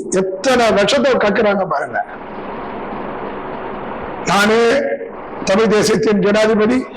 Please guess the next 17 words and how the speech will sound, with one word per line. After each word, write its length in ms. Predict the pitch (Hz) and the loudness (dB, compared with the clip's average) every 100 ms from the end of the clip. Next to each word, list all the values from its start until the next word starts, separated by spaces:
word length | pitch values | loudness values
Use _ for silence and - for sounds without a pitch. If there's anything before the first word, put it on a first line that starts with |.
| - - | -12 -6
நானே 280 | - 196 233 | 0 2 4
தமிழ் 340 | 233 214 233 220 | 4 4 4 4
தேசியத்தின் 560 | 220 208 220 208 202 190 - - - - - - - - - - - | 4 4 4 4 2 2 -2 -8 -12 -12 -12 -12 -12 -12 -12 -12 -4
பிரதமர், 480 | 185 202 233 240 240 240 - - - - - - - - - - - - - - | 2 4 4 4 2 0 -2 -6 -10 -12 -12 -12 -12 -12 -12 -10 -10 -10 -10 -8
முதலமைச்சர் 640 | - 202 240 233 214 240 - - | -2 2 4 4 4 2 0 0
நானே. 320 | 180 208 208 208 - - - - | 2 2 2 2 -2 -6 -10 -6
ஜி 160 | 156 220 254 | 0 2 4
எஸ் 160 | - | 4
டி 80 | 226 | 4
எது 140 | 220 | 2
கட்டணும்? 440 | 220 220 190 208 208 - - | 4 2 2 2 2 -2 0
யா-, 240 | 190 233 214 | 2 4 4
யா-, 180 | 220 220 - - | 4 2 0 -2
யார் 240 | 190 226 269 | 0 4 4
அந்த 160 | 247 220 202 190 - - - - 190 | 4 4 4 4 2 -2 -4 -2 2
மத்திய 280 | 202 202 226 | 2 4 4
அரசு, 300 | 202 - | 4 2